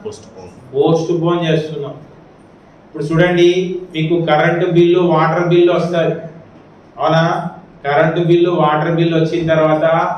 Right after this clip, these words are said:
Speaker 2: ఆ కరెంటు బిల్లు, వాటర్ బిల్లు ఏం చేయాలి అంటే, ఆ సమయం లోపల, నిర్దిష్ట సమయం లోపల ఏం చేయాలి? కట్టాలి.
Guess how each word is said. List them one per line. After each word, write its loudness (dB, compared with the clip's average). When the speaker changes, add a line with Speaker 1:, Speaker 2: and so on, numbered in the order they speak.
Speaker 2:
ఆ -2
కరెంటు 0
బిల్లు, 2
వాటర్ -2
బిల్లు 0
ఏం 0
చేయాలి 2
అంటే, 0
ఆ -2
సమయం 0
లోపల, 0
నిర్దిష్ట -4
సమయం -2
లోపల 2
ఏం 0
చేయాలి? 2
కట్టాలి. -2